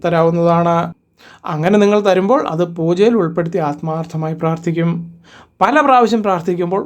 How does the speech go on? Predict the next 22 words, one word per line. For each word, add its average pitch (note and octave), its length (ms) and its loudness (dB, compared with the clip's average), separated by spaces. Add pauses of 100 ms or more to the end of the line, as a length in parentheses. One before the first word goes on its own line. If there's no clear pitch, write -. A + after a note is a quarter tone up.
ഒരു D3+ 240 -2
പ്രാവശ്യമെങ്കിലും G#3+ 800 0 (400)
നിങ്ങൾക്ക് D#3+ 320 -2
ഫലം D#3+ 260 -2
കിട്ടാതിരിക്കില്ല. D#3+ 600 0 (1500)
ആ, E3 140 2
ഇനി F#3 260 6 (240)
നമ്മൾ A#3 320 2
രണ്ടാമത്തെ B3+ 680 2
നമ്പർ A3+ 280 0
കൊടുത്തിട്ടുള്ള G3 560 -2
തൃശൂലം B3+ 640 2 (300)
തിരഞ്ഞെടുത്ത G#3+ 480 0
ആളുകൾക്ക് F#3+ 400 0
വേണ്ടിയിട്ടുള്ള E3+ 460 0 (260)
നിങ്ങളുടെ D#3+ 340 0
തൊടുകുറി F#3+ 460 2
ഫലങ്ങളാണ് D3+ 580 -4 (180)
പറയാൻ C#3 380 -8
പോകുന്നത്. C3+ 460 -2 (1300)
നിങ്ങൾക്ക് B3 300 4
വേണ്ടിയിട്ട് C4+ 340 2